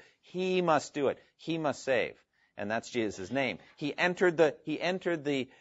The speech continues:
uh, human r-, race, he entered human history because he saw that we could not be saved. And so he enters in that way. All right, now what is salvation?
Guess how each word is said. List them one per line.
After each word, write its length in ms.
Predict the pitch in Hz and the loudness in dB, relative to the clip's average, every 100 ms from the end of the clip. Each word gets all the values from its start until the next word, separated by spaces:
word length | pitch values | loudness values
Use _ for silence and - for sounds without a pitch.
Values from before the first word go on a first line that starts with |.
| _ | _
uh, 300 | - 117 110 - | 2 6 4 2
human 360 | 175 196 190 | 4 4 4
r-, 160 | 170 - | 0 -4
race, 400 | - 147 147 143 | 2 6 6 4
he 120 | 131 143 | 0 -4
entered 240 | 165 160 | -2 -4
human 260 | 175 165 147 | -4 -6 -2
history 360 | 170 - 127 | -2 -2 -4
because 340 | 117 123 127 120 | -4 0 0 0
he 80 | |
saw 320 | 123 - 135 110 | -6 2 4 4
that 200 | 107 120 | 0 -4
we 120 | 110 | -8
could 180 | 127 101 | -8 -8
not 200 | 87 - | -12 -12
be 60 | |
saved. 220 | - - - _ _ _ _ _ _ _ _ | -18 -18 -18 _ _ _ _ _ _ _ _
And 120 | 87 | -18
so 180 | - 110 | -2 -2
he 120 | 98 | 0
enters 320 | 107 107 90 95 | -4 -4 -8 -8
in 100 | 87 | -8
that 180 | 80 | -6
way. 200 | 92 82 - _ _ _ _ _ _ - | -2 -4 -4 _ _ _ _ _ _ -14
All 80 | 107 | -6
right, 80 | 87 | -2
now 120 | 107 | 2
what 140 | 135 143 | 2 2
is 120 | - | 4
salvation? 580 | 143 120 147 151 - | 6 8 6 2 -4